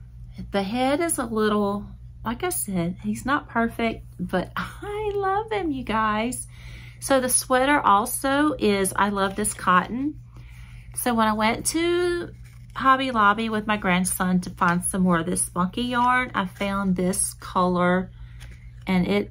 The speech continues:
is Serena Spa. And I'm like, "Okay, this has got to be his sweater." It's so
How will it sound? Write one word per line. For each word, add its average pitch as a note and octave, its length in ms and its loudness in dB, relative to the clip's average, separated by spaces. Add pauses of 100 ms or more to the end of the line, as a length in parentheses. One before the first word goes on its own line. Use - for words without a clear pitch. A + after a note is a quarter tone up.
is F#3 640 0 (1200)
Serena F#3+ 580 2
Spa. F#3 880 2
And G3+ 100 -2
I'm F#3+ 80 2
like, F3+ 260 0
"Okay, F3+ 420 -4
this G3 280 0
has A#3+ 140 -8
got G3+ 260 -2
to F#3+ 80 -4
be F#3+ 140 0
his F3+ 240 -2
sweater." - 640 -6 (1200)
It's C4 160 -8 (140)
so F#3 140 -4